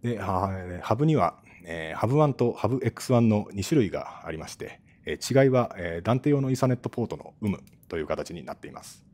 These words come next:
えー、ステムエコシステムを、えー、シンプルに使用していただく場合には、えー、ハブエックスワン、えー、断定のないモデルで十分、えー、動作します。で、えー、実物がこちらなんですけれども、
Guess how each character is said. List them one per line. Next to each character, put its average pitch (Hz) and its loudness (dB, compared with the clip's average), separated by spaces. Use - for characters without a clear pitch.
え 90 -6
ー、 - -10
ス - -14
テ 185 2
ム 156 4
エ 107 2
コ 123 -2
シ 123 -6
ス - -14
テ 101 0
ム 87 -4
を、 73 -12
え 82 -10
ー、 - -12
シ - -2
ン 190 2
プ 170 0
ル 92 -2
に 71 -16
使 - -6
用 92 0
し - -12
て 104 -2
い 95 2
た 95 -4
だ 92 0
く 95 -6
場 95 -2
合 98 0
に 139 -2
は、 98 -6
え 85 -8
ー、 90 -8
ハ 104 -2
ブ 113 -2
エ 113 2
ッ - -8
ク - -12
ス - -8
ワ 95 -2
ン、 - -16
え 80 -8
ー、 - -
断 123 -2
定 87 -6
の 76 -10
な 120 0
い 123 2
モ 78 -4
デ 71 -6
ル 73 -8
で 69 -8
十 82 -8
分、 73 -12
え 73 -16
ー、 - -20
動 78 -8
作 - -14
し - -16
ま - -20
す。 - -20
で、 143 -4
え 92 -2
ー、 87 -6
実 98 0
物 110 -2
が 95 -2
こ - -4
ち 95 -4
ら 87 -4
な 82 -6
ん 73 -12
で 67 -16
す - -16
け 78 -8
れ 92 -10
ど 113 -2
も、 113 -2